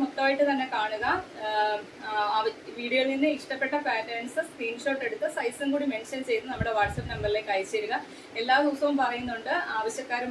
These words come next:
മാത്രം മെസ്സേജ് അയച്ചാൽ മതിയെന്ന്. പക്ഷെ അത് കേൾക്കാതെ വെറുതെ ആൾക്കാർ എനിക്ക് എന്നും കണ്ടിന്യൂസ് ആയിട്ട് മെസ്സേജ് അയക്കുന്ന, അതിൽ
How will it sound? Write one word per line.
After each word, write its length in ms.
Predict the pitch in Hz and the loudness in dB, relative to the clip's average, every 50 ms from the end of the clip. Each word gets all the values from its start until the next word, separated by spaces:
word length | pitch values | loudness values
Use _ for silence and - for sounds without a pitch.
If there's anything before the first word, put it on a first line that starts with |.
| 247 | -2
മാത്രം 360 | 220 220 220 - 285 294 285 269 | -2 -2 -2 -2 0 2 2 2
മെസ്സേജ് 360 | - - - 233 226 233 226 | 2 0 -2 -2 0 2 2
അയച്ചാൽ 260 | 214 208 - 233 226 220 | 0 0 -2 -4 -4 -4
മതിയെന്ന്. 260 | 202 196 196 196 180 - 214 | -6 -6 -8 -8 -10 -12 -12
പക്ഷെ 220 | - - 285 302 349 - - - - - - - | -8 -4 -4 -4 -4 -6 -10 -18 -18 -12 -8 -6
അത് 180 | 220 254 247 | -4 -4 -2
കേൾക്കാതെ 480 | 262 254 233 226 - 247 240 233 262 302 320 294 | 0 0 -2 0 2 2 2 4 4 4 4 4
വെറുതെ 360 | 240 233 233 233 254 262 294 320 302 | 2 0 0 0 2 4 6 6 6
ആൾക്കാർ 340 | 262 240 - - 240 233 233 254 285 330 - - - 226 | 6 4 2 0 0 2 2 2 0 0 -2 -6 -12 -12
എനിക്ക് 380 | 226 - - 262 262 - 226 214 | -12 -10 -10 -10 -8 -6 -4 -4
എന്നും 440 | 220 233 247 262 277 302 302 294 294 - - | -2 -2 0 4 4 6 6 4 2 0 0
കണ്ടിന്യൂസ് 500 | 247 240 247 254 254 285 294 302 294 311 | 0 2 2 2 4 4 4 4 4 4
ആയിട്ട് 320 | 320 311 320 330 311 311 349 311 | 6 6 6 4 2 0 0 -2
മെസ്സേജ് 260 | 294 - 277 269 269 262 | 0 0 0 0 0 0
അയക്കുന്ന, 240 | 226 - 254 247 254 | -2 -4 -4 -4 -4
അതിൽ 220 | 240 226 254 269 | -4 -2 -2 -2